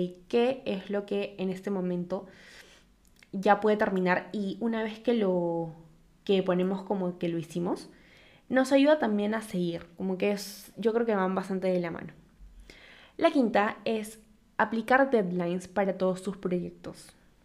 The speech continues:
Y sí, también los personales, porque creo que estamos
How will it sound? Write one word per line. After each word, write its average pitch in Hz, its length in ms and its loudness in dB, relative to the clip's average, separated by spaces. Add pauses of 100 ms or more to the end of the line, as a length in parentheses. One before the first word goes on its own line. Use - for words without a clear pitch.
(420)
Y 208 120 -4
sí, - 360 -8
también 196 300 2
los 196 120 -4
personales, 180 680 -4 (280)
porque 233 240 -4
creo 277 240 4
que 269 60 -6
estamos 202 520 -4